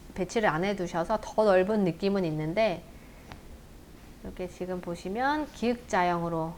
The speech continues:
싱크대 되어 있고요. 냉장고 한 대 자리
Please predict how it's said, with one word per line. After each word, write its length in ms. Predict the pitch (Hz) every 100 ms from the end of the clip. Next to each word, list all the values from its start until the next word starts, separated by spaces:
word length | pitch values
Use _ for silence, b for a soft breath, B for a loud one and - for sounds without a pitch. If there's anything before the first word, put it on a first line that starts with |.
| -
싱크대 920 | - 214 214 220 180 180 226 285 311
되어 200 | - 156
있고요. 300 | 156 156 180
냉장고 460 | 156 160 170 196 180
한 160 | 190 233
대 140 | 226
자리 340 | 190 160 156